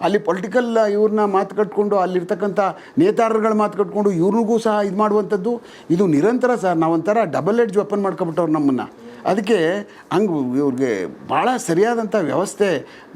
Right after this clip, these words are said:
ಭಾಳ ಗಟ್ಟಿ ವ್ಯವಸ್ಥೆನಲ್ಲಿ ಏನಾರ ಒಂದು ತೀರ್ಮಾನ ಆಗ್ಬೇಕು. ಇಲ್ಲಾಂದ್ರೆ ಅಮಾಯಕರುಗಳಿಗೆ ಈ ಥರ ತುಂಬ ಕಷ್ಟ ಆಗ್ಬಿಟ್ಟು ನೋಡಿ, ಏನೇನೋ ಕೆಲ್ಸಕ್ಕೆ ಬರ್ತವೆ. ಒಂದು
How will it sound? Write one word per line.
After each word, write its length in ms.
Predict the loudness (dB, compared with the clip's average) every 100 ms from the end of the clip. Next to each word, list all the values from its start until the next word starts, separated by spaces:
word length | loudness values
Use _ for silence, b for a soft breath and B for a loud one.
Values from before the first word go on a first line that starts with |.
| -2
ಭಾಳ 180 | 0 0
ಗಟ್ಟಿ 400 | -2 -4 0 2
ವ್ಯವಸ್ಥೆನಲ್ಲಿ 640 | 2 2 0 0 2 2
ಏನಾರ 220 | 2 0 0
ಒಂದು 160 | 0
ತೀರ್ಮಾನ 340 | 0 2 2 0
ಆಗ್ಬೇಕು. 240 | -2 -2
ಇಲ್ಲಾಂದ್ರೆ 300 | 0 2 2
ಅಮಾಯಕರುಗಳಿಗೆ 1040 | 0 0 0 -2 0 2 2 0 -4 -16 -2
ಈ 80 | 0
ಥರ 180 | 2 0
ತುಂಬ 300 | -2 0 0
ಕಷ್ಟ 280 | -2 -2 -2
ಆಗ್ಬಿಟ್ಟು 220 | 2 2
ನೋಡಿ, 180 | 4 4
ಏನೇನೋ 340 | 2 2 0
ಕೆಲ್ಸಕ್ಕೆ 340 | -2 -2 -2
ಬರ್ತವೆ. 680 | -2 -2 -2 -2 -4 -10 -20 -8 -2
ಒಂದು 200 | 2